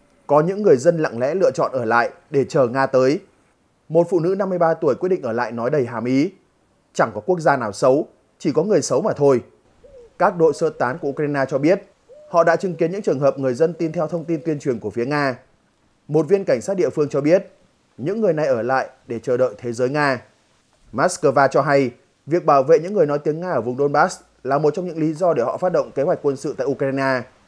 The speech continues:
Một cụ ông tám mươi hai tuổi ngồi trên ghế băng trước nhà thờ Pokrovsk. Cụ tỏ ra thờ ơ trước viễn cảnh quân Nga sẽ chiếm trọn thị trấn này. Cụ nói, "Đời vẫn thế, có gì đâu phải ngại." Cụ bà cũng tám mươi hai tuổi, bạn của cụ ông nói trên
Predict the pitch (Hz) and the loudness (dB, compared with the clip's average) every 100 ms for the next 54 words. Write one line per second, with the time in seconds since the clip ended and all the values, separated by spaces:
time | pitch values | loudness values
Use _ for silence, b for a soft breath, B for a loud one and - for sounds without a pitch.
0 | _ _ _ _ _ - 151 156 156 151 | _ _ _ _ _ -2 0 0 -2 -2
1 | 170 131 143 175 165 156 143 110 - _ | 0 -2 -2 -4 -4 2 4 4 -2 _
2 | _ - 147 156 208 185 165 170 175 220 | _ -6 0 2 2 0 -2 -2 -4 -8
3 | 185 131 123 - 127 156 - - _ _ | -8 -6 -4 -4 0 0 0 -20 _ _
4 | _ _ _ - 196 185 180 131 165 175 | _ _ _ 0 2 6 4 4 4 2
5 | 175 135 151 156 208 175 175 180 185 117 | 2 2 4 4 2 0 -2 0 -2 -2
6 | 101 160 143 147 139 131 143 143 202 131 | 0 0 0 -4 -4 -4 -4 -2 -2 -2
7 | 143 127 143 165 123 - _ _ - _ | -6 -4 -2 0 0 -4 _ _ -20 _
8 | - _ - 170 143 135 160 - - - | -20 _ -4 0 2 2 2 -6 -20 -20
9 | - - 180 160 175 170 156 180 - - | -14 6 8 8 6 6 4 4 -6 -6
10 | 156 180 135 131 135 98 117 110 _ _ | -4 0 4 2 2 -6 -6 -6 _ _
11 | _ _ _ _ _ _ 202 180 165 156 | _ _ _ _ _ _ 4 6 6 4
12 | 185 180 151 180 175 160 151 120 95 - | 0 -2 -2 -2 -2 0 2 2 0 -18
13 | - _ - 160 156 131 139 156 156 147 | -20 _ 0 0 0 -6 -4 0 0 0
14 | 135 170 147 | 0 0 0